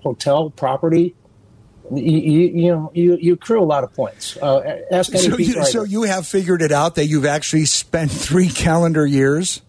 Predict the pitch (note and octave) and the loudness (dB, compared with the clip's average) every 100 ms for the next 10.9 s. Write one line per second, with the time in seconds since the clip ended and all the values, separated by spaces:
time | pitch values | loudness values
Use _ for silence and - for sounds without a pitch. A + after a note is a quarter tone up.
0 | _ - C3+ G2+ _ A#2+ D#3 E3+ D3 C3 | _ -4 -2 -2 _ -2 0 0 0 0
1 | E3 G3 G3+ G3 F#3+ G2+ F2+ D3 B2+ - | 0 0 -2 -4 -6 -8 -10 -10 -8 -4
2 | D3 - E3+ F3+ F3+ E3 B2+ B2 G#2 - | -4 -2 0 2 0 -2 -4 -2 -4 -8
3 | - _ _ _ _ _ - B2+ A#2 A2+ | -20 _ _ _ _ _ -8 -2 0 0
4 | G#2 G2+ - - A#2+ - A#2 D#2+ F2+ C#3+ | 0 -4 -12 -6 -4 -2 -2 -4 -4 -2
5 | G2+ C#2 - _ C#3 C3+ E3 D#3+ C#3+ B2+ | -2 -6 -16 _ -2 -2 -2 -2 0 0
6 | B2+ E3+ F3 G3 C#3 C3 - A3+ C4 D3+ | 0 0 0 0 -2 -2 0 0 -2 -2
7 | - G#2+ E2 C2 - _ _ _ - - | -4 -6 -8 -14 -18 _ _ _ -4 -4
8 | D3 E3+ A3 E3 F#3 D3+ B2 D3 D3 - | -2 -2 0 0 0 -2 -6 -8 -8 -6
9 | F#3 E3 C3+ E3+ F#3 C#3 C3 D3 B2+ C#3 | -4 -4 -4 -2 -2 -2 -2 -2 -2 0
10 | C#3 A#2+ A2+ - C#3 A#2+ D3+ D3+ D3+ | 0 0 -2 -4 -4 -2 -2 0 -2